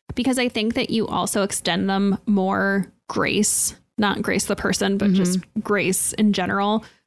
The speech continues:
Speaker 1: when they're having a bad day, week,
Speaker 2: Yes.
Speaker 1: whatever.
Speaker 2: You don't take it personally.
Speaker 1: You don't take it personally because you care about them versus you're like, "Hmm,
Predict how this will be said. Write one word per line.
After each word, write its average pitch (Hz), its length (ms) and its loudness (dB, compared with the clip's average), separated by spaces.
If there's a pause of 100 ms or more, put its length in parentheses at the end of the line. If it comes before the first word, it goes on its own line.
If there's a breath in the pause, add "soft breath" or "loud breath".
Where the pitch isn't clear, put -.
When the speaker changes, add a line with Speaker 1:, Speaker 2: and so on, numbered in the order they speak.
Speaker 1:
when 202 320 0
they're 196 140 0
having 185 400 -2
a 185 40 0
bad 180 600 -2 (1000)
day, 170 280 0
week, - 540 -4 (120)
Speaker 2:
Yes. 196 280 0
Speaker 1:
whatever. 226 600 0
Speaker 2:
You 202 80 -2
don't 202 80 2
take 185 120 2
it - 80 -2
personally. 160 460 0
Speaker 1:
You 285 80 2
don't 349 180 0
take 392 100 0
it 320 80 0
personally 214 460 0
because 220 220 2
you 196 80 0
care - 320 -2
about 190 260 0
them 214 180 2
versus 190 500 0
you're 196 200 0
like, - 420 -4 (160)
"Hmm, 202 440 2